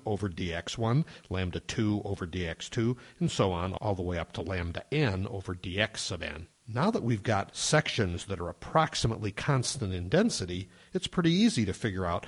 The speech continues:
the mass of one of those sections. For example, for the first segment, you simply take the length of the segment, D X one, multiply it by the relevant density, that is lambda one at that point,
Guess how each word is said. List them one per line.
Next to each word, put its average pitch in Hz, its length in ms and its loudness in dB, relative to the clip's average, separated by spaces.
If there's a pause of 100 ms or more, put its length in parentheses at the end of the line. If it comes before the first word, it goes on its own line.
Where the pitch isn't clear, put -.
(160)
the 110 80 2
mass 107 360 4
of 104 80 2
one 101 140 2
of 90 80 2
those 92 180 0
sections. 101 640 2 (160)
For 190 180 4
example, 95 500 -2
for - 140 -4
the 98 80 0
first - 320 6
segment, 87 380 0 (240)
you 110 80 -2
simply 107 260 2
take 98 200 -4
the 90 80 -6
length 135 280 6
of 95 120 -2
the 90 60 -4
segment, 90 540 -4
D 95 180 0
X - 280 -6
one, 98 320 0 (340)
multiply 113 540 4
it 92 200 -4
by 92 140 0
the 87 120 -4
relevant 90 540 4 (200)
density, 104 500 4
that 85 220 0
is 80 200 -4
lambda 107 360 4
one 90 240 -2
at 87 120 -8
that 101 240 -2
point, 104 280 0